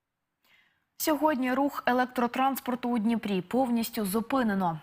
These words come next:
Трамваї та тролейбуси не курсуватимуть з метою заощадження електроенергії. Обмеження в роботі електротранспорту може тривати до кінця тижня, тож заздалегідь плануйте свій маршрут.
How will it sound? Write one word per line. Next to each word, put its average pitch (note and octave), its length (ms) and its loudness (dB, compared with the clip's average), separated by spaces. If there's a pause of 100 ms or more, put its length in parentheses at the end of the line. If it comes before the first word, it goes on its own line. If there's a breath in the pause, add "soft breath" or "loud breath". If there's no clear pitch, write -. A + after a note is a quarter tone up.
Трамваї G#3 500 2
та F#3+ 120 -2
тролейбуси A3+ 680 -2
не A3+ 200 2
курсуватимуть A#3+ 1040 -2
з F#3 100 0
метою G#3+ 420 2
заощадження A3 720 0
електроенергії. G3 1000 0 (560 loud breath)
Обмеження A#3 560 2
в F#3+ 60 -4
роботі A#3+ 380 0
електротранспорту A#3 1040 -2
може G#3+ 340 0
тривати G#3 500 0
до G3 160 -2
кінця G#3 360 -2
тижня, G#3+ 540 0 (380 loud breath)
тож C#4+ 200 2
заздалегідь C4 600 0
плануйте G#3+ 560 0
свій G#3 280 -2
маршрут. F#3 560 -4